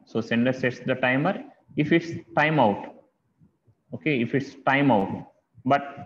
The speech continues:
not received any acknowledgement from receiver, then sender resends the data. Then sender resends the data. So this is about simplex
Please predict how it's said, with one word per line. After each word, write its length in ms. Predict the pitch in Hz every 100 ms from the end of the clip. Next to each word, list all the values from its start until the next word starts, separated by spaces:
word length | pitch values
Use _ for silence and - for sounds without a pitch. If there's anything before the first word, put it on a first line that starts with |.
| - - _ - -
not 320 | 127 143 160
received 420 | 156 156 165 160 160
any 500 | 135 143 151 147 -
acknowledgement 760 | 120 - 139 147 143 147 143
from 260 | 143 135 135
receiver, 520 | 131 101 117 98 95 92 - _ _ _
then 600 | - 127 139 139 - - - - _ _
sender 600 | - 143 151 160 170 - -
resends 600 | 127 139 175 196 185 180
the 100 | 165
data. 440 | 147 110 101 95 - - _
Then 240 | - 110 107
sender 680 | 113 113 143 208 - - -
resends 500 | 123 147 160 151 -
the 300 | 170 247 - - - 107
data. 520 | 104 92 98 92 - - _ _ _ _ _ - - _ _ _ _ _ _ _ _ _ _ _ _ -
So 80 | 123
this 220 | 110 98
is 120 | 113
about 340 | 113 117 120 120 - - _ -
simplex 500 | 127 127 139 135